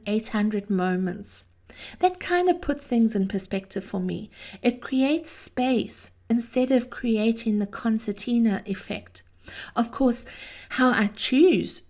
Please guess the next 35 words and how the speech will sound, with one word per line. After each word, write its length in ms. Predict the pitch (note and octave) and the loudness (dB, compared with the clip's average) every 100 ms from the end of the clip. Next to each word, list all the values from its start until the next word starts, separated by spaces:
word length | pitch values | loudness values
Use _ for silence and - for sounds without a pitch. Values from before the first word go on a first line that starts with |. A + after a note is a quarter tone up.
| - | -4
to 120 | A#3+ | -2
spend 440 | A#3 - G#3+ F#3+ - | 0 2 4 2 2
all 260 | - A3 A3 | 6 8 6
of 140 | G3 | 2
these 280 | G3 G3 F#3+ | 0 0 2
moments 420 | G3+ F#3+ F#3+ F#3+ | 2 2 2 0
is 100 | G#3 | 0
another 340 | G#3+ A3+ C#4 D#4 | 2 2 2 0
story. 500 | - F3 E3+ - - | 2 0 0 -4 -2
I 60 | G#3+ | -2
can 280 | - A#3 A3+ | 2 4 4
fill 300 | A3+ A#3+ A3+ | 4 2 4
them 240 | A3+ G#3 | 4 4
with 160 | G#3 G#3 | 0 -2
the 80 | |
whole 240 | F#3+ A#3+ C4+ | -2 0 0
spectrum 560 | - B3 A#3+ - A3+ | 0 -2 -4 -2 0
of 140 | G3+ G3 | -2 -4
human 360 | - A3+ A3 | 0 2 2
emotion 600 | G3+ F#3+ F#3 G3+ G#3 G#3+ | 2 0 0 0 0 0
and 280 | G#3 - F#3+ - | -2 -2 -4 0
energy, 580 | G#3+ A#3 A3+ F#3+ A3+ - _ _ | 2 2 2 -2 -2 -10 _ _
or 420 | A#3+ C#4+ G3+ A#3 - - | 2 4 2 0 -6 -6
I 60 | G#3+ | -6
can 260 | A3 A#3 | -2 0
fill 320 | A3+ - B3+ C4+ | -2 -2 -2 0
them 160 | B3 | 0
with 160 | G3+ G3+ | 0 -2
the 80 | G3+ | -12
things 380 | - A#3 A#3 | -2 0 0
that 200 | G#3+ G3+ | 0 -4
bring 380 | - G#3 A#3 A3 | -2 2 2 4
me 280 | G3+ G3 - - | 2 0 -4 -6
unlimited 680 | G3 F3+ F3+ F3+ F#3 G3 | -2 -2 -2 -4 -4 -8
joy. 400 | - A#3+ G#3 F3+ | -2 0 0 -2